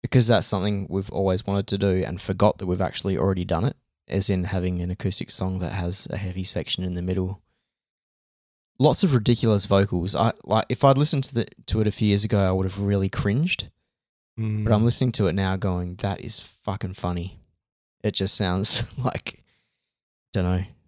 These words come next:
Speaker 1: some bunch of fuckheads <laughs> who are trying really hard.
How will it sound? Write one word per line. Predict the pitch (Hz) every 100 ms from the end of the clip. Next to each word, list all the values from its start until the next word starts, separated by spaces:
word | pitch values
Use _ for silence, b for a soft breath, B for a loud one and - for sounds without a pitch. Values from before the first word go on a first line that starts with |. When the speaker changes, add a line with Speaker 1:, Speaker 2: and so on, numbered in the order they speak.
| _
Speaker 1:
some | _ - 92 92
bunch | 92 87 -
of | 92
fuckheads | - - - 87 - 95 113 -
<laughs> |
who | 151 123
are | 104
trying | - 92 92 92
really | 95 92
hard. | 98 90 -